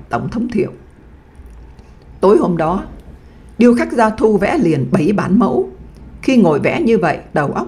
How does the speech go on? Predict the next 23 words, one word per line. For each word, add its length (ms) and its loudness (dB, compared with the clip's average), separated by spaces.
ông 220 4
cứ 100 -2
nhớ 260 4
đến 160 -2
hình 200 -2
ảnh 300 -4
ngồi 220 0
uống 240 2
bia 160 2
một 280 -2
mình 340 -4
với 180 2
gương 280 4
mặt 220 -8
buồn 280 -2
bã 140 -4
của 120 -4
người 200 -2
lính 200 -2
nhảy 200 0
dù 280 -2
mà 280 -2
qua 140 2